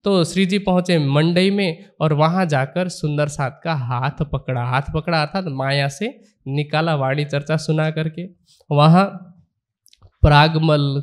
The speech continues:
कुंवर बाई ऐसे अनेक सुंदर साथ रहते थे। कहते हैं, "तहाँ खंडनी करके फिर जीवते किए सबको।"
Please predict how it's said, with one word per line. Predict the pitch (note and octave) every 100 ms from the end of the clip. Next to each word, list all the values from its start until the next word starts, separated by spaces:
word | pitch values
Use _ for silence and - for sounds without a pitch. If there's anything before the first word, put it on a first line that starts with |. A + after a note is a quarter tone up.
| C#3
कुंवर | D#3 D#3+ D#3 D#3
बाई | D3 C#3
ऐसे | C#3 C#3+ D#3+
अनेक | C3 E3 F3
सुंदर | - C#3+ C3+
साथ | C3+ B2 B2
रहते | C3 C3+ D#3
थे। | D#3 F3+ D#3+ - - _ -
कहते | D#3 G3
हैं, | G#3+ G3 -
"तहाँ | F3+ G3 A3+ A3+ A3+
खंडनी | D#3 D3 E3 G3 F#3+
करके | D#3+ D3 D3 F#3 C4 D#4 - _ _ _ -
फिर | D#3 E3+ A3 B3
जीवते | E3+ B2+ F3 F#3+ G#3 B3 B3+
किए | B3 G3 G3+ G#3
सबको।" | G#3 F3+ E3 D#3+ D3+ A#2 - _